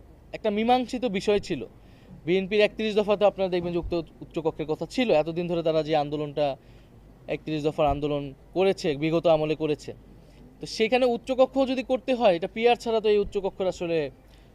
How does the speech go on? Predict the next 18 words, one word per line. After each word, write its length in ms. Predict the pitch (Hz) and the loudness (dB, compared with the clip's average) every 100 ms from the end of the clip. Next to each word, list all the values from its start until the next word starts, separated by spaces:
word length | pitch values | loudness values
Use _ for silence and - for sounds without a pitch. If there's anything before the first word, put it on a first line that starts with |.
| - - | -12 -6
কোনো 500 | 190 208 208 202 185 - | -2 2 2 2 0 2
প্রয়োজনই 520 | 208 226 214 220 196 | 8 8 8 2 2
নাই। 200 | 151 110 - - - - - - | -2 -6 -10 -16 -16 -16 -18 0
ফলে 240 | 190 233 | 4 6
এটা 140 | 247 247 | 4 4
মীমাংসিত 460 | 226 254 269 277 277 | 4 2 2 0 0
বিষয় 240 | 233 262 | 0 0
ছিল, 160 | 269 254 | 2 6
তারপরে 420 | 214 208 226 214 | 6 6 4 4
এটাকে 280 | 208 196 202 | 4 0 0
নিয়ে 140 | 202 | 0
অনেক 280 | 190 208 208 | 2 0 0
তেনা 200 | 196 185 | 0 -2
পেঁচানো 300 | 180 170 175 | -2 -4 -2
হয়েছে। 320 | 170 165 - 240 - - - - - | -2 -4 -6 -14 -16 -20 -20 -20 -8
আর 160 | 131 147 | -4 -2
নিম্নকক্ষের 760 | 170 214 233 233 - 226 240 202 | 0 0 2 0 -2 -2 0 2
পিআর 340 | 220 220 | 6 8